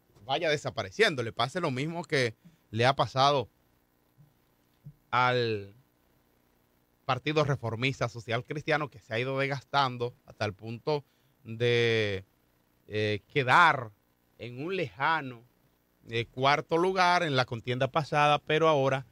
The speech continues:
vamos a ver cuáles son los, eh, qué va a pasar según los números, y hasta ahora mismo, eh, según los números a nivel nacional, es qué posiciones van a quedar cada uno de los partidos. Lo cierto es que los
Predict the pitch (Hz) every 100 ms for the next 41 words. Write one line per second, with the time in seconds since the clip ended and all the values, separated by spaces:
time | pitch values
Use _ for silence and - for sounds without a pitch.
0 | _ _ - 117 135 143 135 139 131 -
1 | _ _ _ - 120 135 127 135 139 139
2 | 123 123 131 135 139 - - 120 113 104
3 | - 131 143 143 - 127 135 117 117 151
4 | 143 101 147 151 120 123 - _ _ _
5 | - 117 123 - 113 131 143 147 151 165
6 | 160 127 - _ _ 113 117 117 110 107
7 | 101 104 107 151 160 160 151 135 117 123
8 | 131 - 139 131 127 - 180 175 156 131
9 | 123 139 139 135 135 127 123 120 127 123
10 | _ _ - 120 131 127 113 104 - 101
11 | 104 104 110 123 127 202 185 - 131 123
12 | 123 120 -